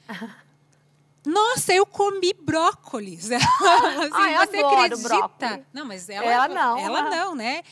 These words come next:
Speaker 2: "Eu tive, tô comendo brócolis, Farid, imagina." Falei
Speaker 1: Muito
Speaker 2: assim, "Mas
Speaker 1: bom.
Speaker 2: é assim, por quê?"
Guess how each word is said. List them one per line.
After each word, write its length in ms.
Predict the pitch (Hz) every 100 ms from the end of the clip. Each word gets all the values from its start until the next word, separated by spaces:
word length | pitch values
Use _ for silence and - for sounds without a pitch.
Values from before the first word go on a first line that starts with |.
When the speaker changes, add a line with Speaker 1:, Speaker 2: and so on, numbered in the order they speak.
| - -
Speaker 2:
"Eu 140 | 339
tive, 320 | - - 415 - _
tô 100 | 381
comendo 340 | - 403 427 453
brócolis, 680 | 247 247 339 480 - 233 185
Farid, 320 | - 185 180
imagina." 720 | 175 254 311 254 311 453 359 -
Falei 300 | - - _
Speaker 1:
Muito 180 | 269 262
Speaker 2:
assim, 80 | 269
"Mas 200 | 285 311
Speaker 1:
bom. 60 |
Speaker 2:
é 80 | 302
assim, 300 | 330 - 294
por 180 | - 415
quê?" 280 | 240 180